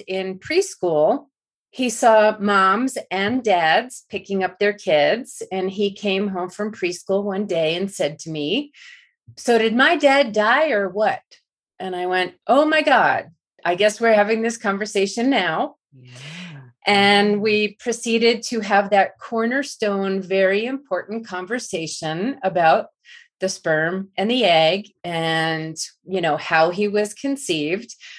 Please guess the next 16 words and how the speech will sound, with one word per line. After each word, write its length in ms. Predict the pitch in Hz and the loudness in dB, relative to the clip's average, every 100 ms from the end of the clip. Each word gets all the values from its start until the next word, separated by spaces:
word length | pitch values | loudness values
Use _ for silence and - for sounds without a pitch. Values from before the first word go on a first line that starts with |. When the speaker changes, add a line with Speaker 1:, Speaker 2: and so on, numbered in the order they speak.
| - _ | -20 _
Speaker 1:
Of 200 | 190 - | -4 0
course, 260 | 202 196 | 2 2
he 80 | 208 | 0
was 140 | 196 190 | -2 -2
only 400 | 180 190 180 175 | -2 -2 -2 -4
two 160 | - 185 | -8 -6
and 80 | |
a 40 | 175 | -4
half 320 | 180 165 - | -2 -4 -4
years 240 | 170 208 | -8 0
old, 360 | 311 330 330 269 | 4 4 4 0
so 200 | - 170 | -2 -2
it 60 | - | -2
was 160 | 175 | -8
very 340 | 175 165 160 165 | -4 -2 0 -4
simple. 680 | - 247 269 262 269 285 | -2 -2 2 2 2 0